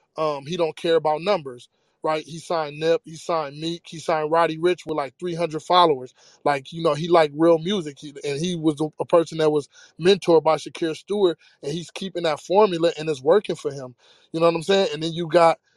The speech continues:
certain A and Rs, you gotta have ten million followers, two million followers, or three million followers, and this and that, and that's the only reason why they assign you. Like, your music can be great, but if you don't have the followers, they won't sign you.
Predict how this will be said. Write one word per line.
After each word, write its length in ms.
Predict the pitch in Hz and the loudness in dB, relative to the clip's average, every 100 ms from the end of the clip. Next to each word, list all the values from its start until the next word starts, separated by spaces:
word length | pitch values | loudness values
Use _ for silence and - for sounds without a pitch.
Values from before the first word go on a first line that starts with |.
| _ - | _ -20
certain 420 | - 196 202 151 156 | 2 4 4 0 -8
A 120 | 160 | -4
and 100 | 165 | -2
Rs, 340 | 156 156 160 _ _ | 0 0 -4 _ _
you 120 | 170 | -2
gotta 200 | 175 156 | 0 0
have 320 | 160 160 151 - _ _ _ _ | -2 -4 -4 -8 _ _ _ _
ten 220 | - 208 180 | 0 0 0
million 260 | 180 170 | -4 -6
followers, 440 | - 185 170 143 - | 0 2 2 -2 -8
two 160 | 202 | -8
million 280 | 175 180 175 | -4 -6 -6
followers, 500 | - 175 175 151 139 | -4 0 0 -2 -6
or 80 | 135 | -10
three 200 | 190 185 | -8 -6
million 240 | 180 175 160 | -4 -6 -4
followers, 480 | 175 180 160 151 143 | 0 2 2 -2 -6
and 100 | 170 | -8
this 180 | 160 | -8
and 100 | 160 | -2
that, 200 | 196 185 - _ - | 0 0 -4 _ -14
and 120 | 156 | -8
that's 160 | 160 - | -6 -4
the 80 | 151 | -4
only 180 | 175 165 | -4 -6
reason 280 | 170 160 | -8 -2
why 140 | 165 160 | 0 0
they 100 | 147 | 0
assign 420 | 147 - 190 175 | -6 0 0 0
you. 60 | 156 | -2
Like, 200 | 156 147 | -4 -2
your 100 | 160 | -4
music 300 | 165 185 160 | -4 -8 -8
can 140 | 170 | -10
be 120 | 156 147 | -10 2
great, 320 | 147 190 147 | 6 6 4
but 120 | 143 | -4
if 100 | 143 | 0
you 80 | 175 | 2
don't 120 | 165 | 2
have 120 | 151 | 2
the 60 | 139 | 0
followers, 400 | - 190 180 156 | 4 6 4 -2
they 120 | 143 156 | -6 -8
won't 200 | 156 143 | -10 -12
sign 360 | 165 185 160 | -8 -8 -8
you. 100 | 139 | -14